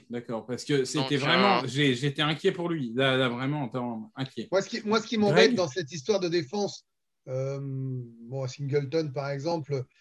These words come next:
Speaker 3: qui était un symbole l'an dernier, à qui on disait, « Ah, bah, ça fait partie des découvertes, euh, euh, le mec est bon, euh, il en veut, il se bat. » Et bah, ou-, ça, c'est vrai,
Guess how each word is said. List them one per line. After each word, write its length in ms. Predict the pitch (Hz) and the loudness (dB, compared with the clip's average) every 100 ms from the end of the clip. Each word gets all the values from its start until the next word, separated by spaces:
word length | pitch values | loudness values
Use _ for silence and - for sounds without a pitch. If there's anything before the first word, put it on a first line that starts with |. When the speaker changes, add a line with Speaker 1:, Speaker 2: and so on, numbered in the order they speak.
| - _ | -20 _
Speaker 3:
qui 80 | 147 | -6
était 160 | 131 | -2
un 100 | 160 | -2
symbole 480 | 139 175 170 202 190 | -2 -2 2 4 6
l'an 140 | 180 | 4
dernier, 400 | 170 175 180 185 | 4 2 6 6
à 80 | 180 | 6
qui 180 | 139 175 | 4 0
on 100 | 170 | 0
disait, « 400 | 156 156 175 180 - _ _ - | 0 2 4 2 -2 _ _ -4
Ah, 240 | 175 226 | 2 4
bah, 100 | 226 | 2
ça 120 | 208 175 | 0 0
fait 120 | 185 | 0
partie 280 | 185 151 196 | 0 -2 0
des 100 | 196 | 2
découvertes, 800 | 202 196 233 254 254 247 - | 2 0 4 4 6 2 2
euh, 260 | 202 196 190 160 - - - _ _ | 4 4 2 0 -14 -20 -20 _ _
euh, 240 | 156 160 165 | -4 0 0
le 160 | 165 | 0
mec 240 | 175 190 - | 0 0 2
est 80 | 196 | 2
bon, 540 | 190 226 226 220 208 | 4 6 6 6 6
euh, 240 | 180 170 160 - _ - | 8 8 6 -2 _ -6
il 160 | 160 185 | 2 4
en 140 | 202 | 6
veut, 480 | 180 214 233 220 214 | 6 6 8 8 6
il 140 | 196 170 | 2 -4
se 80 | |
bat. » 320 | 165 226 226 185 | 2 4 4 2
Et 60 | 156 | 2
bah, 280 | 160 156 143 - | 2 0 -2 -6
ou-, 120 | 208 208 | -4 -4
ça, 220 | - 262 240 | 0 2 4
c'est 140 | 202 | 4
vrai, 380 | 180 254 277 | 4 2 0